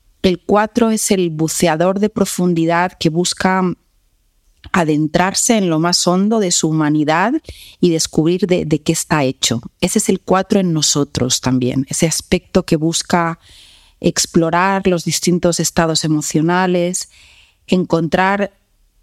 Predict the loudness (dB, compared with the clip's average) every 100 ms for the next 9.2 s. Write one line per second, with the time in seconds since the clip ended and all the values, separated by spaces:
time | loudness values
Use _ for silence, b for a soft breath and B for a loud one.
0 | _ _ 0 2 0 0 0 0 2 2
1 | 2 0 0 0 0 0 2 0 0 -2
2 | 0 0 2 0 0 -4 -4 -2 0 0
3 | 0 0 0 0 0 0 0 0 -2 -2
4 | -2 0 0 0 0 0 0 0 0 0
5 | 0 0 0 0 0 -4 _ _ _ _
6 | -2 0 2 0 2 2 0 -4 -12 _
7 | _ _ _ -2 0 2 2 2 2 2
8 | 0 0 0 0 0 2 0 0 -2 0
9 | 0 0